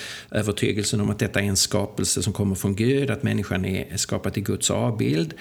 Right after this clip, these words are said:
och, eh, eh, de specifika perspektiv på livet som finns i, eh, i kristen tro. Eh, och då, n-, när nu allt det där utmanas,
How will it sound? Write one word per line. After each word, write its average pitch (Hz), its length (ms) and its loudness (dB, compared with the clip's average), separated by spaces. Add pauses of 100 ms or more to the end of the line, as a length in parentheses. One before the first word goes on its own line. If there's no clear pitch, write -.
(440)
och, 110 640 -2
eh, 98 200 2 (720)
eh, 101 260 -4 (160)
de 117 260 2
specifika 120 1040 2
perspektiv - 680 2
på - 120 -2
livet 190 340 0
som - 140 0
finns - 320 2
i, 139 400 2
eh, 98 300 -2
i 95 140 2
kristen - 460 -2
tro. - 320 0 (840)
Eh, 92 160 0 (360)
och 147 160 4
då, 175 400 2 (460)
n-, - 120 -2
när 156 180 4
nu 156 160 4
allt 185 200 2
det 165 60 0
där 143 240 2
utmanas, 139 840 2